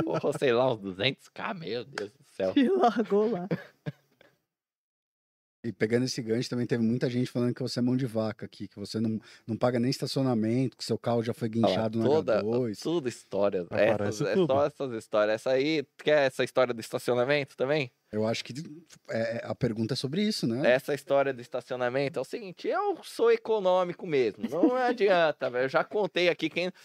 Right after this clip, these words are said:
Speaker 1: pra quem não viu no começo, assiste mais aí que eu já contei a história, tipo, tem a parte lá, da, tem um trauma de infância do meu pai, que perdeu as coisas, enfim.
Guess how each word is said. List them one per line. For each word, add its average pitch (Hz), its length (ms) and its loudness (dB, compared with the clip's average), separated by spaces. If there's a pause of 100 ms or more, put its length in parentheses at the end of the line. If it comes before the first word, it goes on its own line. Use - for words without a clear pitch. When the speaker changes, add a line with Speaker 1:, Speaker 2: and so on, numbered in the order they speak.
(140)
Speaker 1:
pra 160 140 4
quem 220 140 -4
não 196 180 0
viu 143 260 4
no 156 140 0
começo, 143 760 4 (380)
assiste 151 540 0
mais 135 360 4
aí 127 120 2
que 135 100 -2
eu 127 60 0
já 135 120 4
contei 127 420 -2
a - 20 0
história, 120 680 4
tipo, - 260 -20
tem 127 280 -2
a 113 80 2
parte 117 400 -2
lá, 120 280 4
da, 104 300 0
tem 123 220 -2
um 127 120 -10
trauma 117 460 -2
de 123 140 -12
infância 113 500 -6
do 110 100 -6
meu 107 200 2
pai, 110 480 2
que 101 180 -14
perdeu 104 480 0 (480)
as 104 160 -2
coisas, 139 240 -2
enfim. 113 400 -6